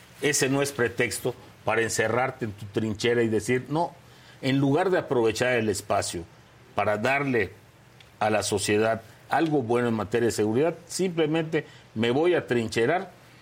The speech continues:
y voy a esperar darle un empujoncito al presidente o un, este, ¿cómo lo dicen ustedes? Un lapo o zape.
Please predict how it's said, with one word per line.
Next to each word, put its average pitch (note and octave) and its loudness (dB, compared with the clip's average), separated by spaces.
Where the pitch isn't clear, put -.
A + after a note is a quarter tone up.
y B2 0
voy D3+ 2
a - 2
esperar C#3 -2
darle C3+ 0
un C#3 0
empujoncito B2 0
al F#2+ -2
presidente B2 0
o A#2 4
un, C3+ 0
este, G#2+ 0
¿cómo C3 0
lo B2 2
dicen B2 0
ustedes? A#2 -2
Un B2+ 2
lapo B2+ 0
o G#2 0
zape. - -2